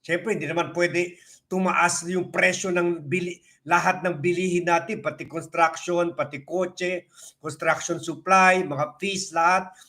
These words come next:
Hindi naman pwede sabay rin itaas yung fees ng mga lawyer.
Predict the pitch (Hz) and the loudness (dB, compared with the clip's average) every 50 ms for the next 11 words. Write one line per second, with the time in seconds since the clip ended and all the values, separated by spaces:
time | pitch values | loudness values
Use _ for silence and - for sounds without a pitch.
0 | _ - 185 208 208 214 214 202 180 185 160 - 185 185 175 160 175 170 - - | _ -6 -4 0 0 2 2 2 0 0 -4 0 2 2 2 4 2 0 0 -2
1 | - 151 170 170 170 165 160 175 170 165 - - _ _ _ _ - 175 175 - | 0 4 4 4 4 4 2 0 -2 -2 -6 -12 _ _ _ _ -6 -4 0 2
2 | 185 160 156 160 160 - 165 151 143 - - 180 170 - - - 170 156 151 147 | 2 2 2 2 0 -2 -6 -8 -8 -6 -4 -4 -4 -4 -4 -4 -4 -2 0 0
3 | 156 151 143 139 139 151 180 208 196 | 0 2 2 2 2 4 6 6 6